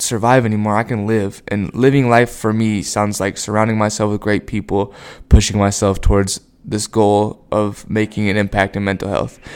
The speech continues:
And it might look different for you, and that's fine, but find what it is for you and, and go for it.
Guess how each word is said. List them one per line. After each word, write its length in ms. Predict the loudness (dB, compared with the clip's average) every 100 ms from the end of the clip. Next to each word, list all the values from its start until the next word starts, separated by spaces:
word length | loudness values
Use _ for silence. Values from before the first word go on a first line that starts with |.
| -18 -6
And 140 | 2 4
it 60 |
might 160 | 6 6
look 180 | 6 2
different 320 | -2 -2 -4
for 100 | -2
you, 300 | 0 -2 -4 -4
and 120 | -2
that's 240 | -2 -2
fine, 440 | -4 -2 -2 -6 -14 _ -8
but 200 | -8 -6
find 340 | 2 4 6
what 80 | 6
it 140 | 4
is 120 | 2
for 120 | 4 2
you 240 | 4 4
and, 180 | 2 -4 -10
and 160 | -10 0
go 160 | 2 2
for 300 | -2 -4
it. 100 | -6